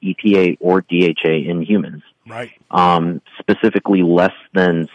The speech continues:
Speaker 1: six percent on average is turned into E P A and less than three percent to D H A. So if you look exclusively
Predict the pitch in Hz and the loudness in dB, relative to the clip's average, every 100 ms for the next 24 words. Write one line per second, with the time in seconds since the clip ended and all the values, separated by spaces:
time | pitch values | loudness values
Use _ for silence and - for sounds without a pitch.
0 | - 101 - - - - 80 104 - 87 | -6 -6 -4 -4 -4 -2 0 0 0 -2
1 | 90 76 85 107 110 87 - 95 92 90 | 0 0 0 0 -2 -6 -4 -2 0 0
2 | 85 85 95 95 82 78 78 82 85 82 | -2 -4 -4 -4 -2 -2 -2 -2 -2 -2
3 | 85 82 - 82 90 - 80 - 104 - | -4 -6 -6 -2 -2 -2 -4 -4 -6 -8
4 | - 82 80 65 67 67 - _ _ - | -10 -2 -2 -2 -4 -4 -8 _ _ -20
5 | - _ _ _ _ _ _ - - - | -20 _ _ _ _ _ _ -20 -20 -20
6 | - - _ _ - 98 92 90 87 - | -20 -20 _ _ -2 2 2 2 0 -4
7 | _ - 113 - 101 98 113 92 - - | _ -6 -4 -2 0 2 2 0 -6 -10
8 | - 110 110 107 92 | -2 -2 0 -2 -2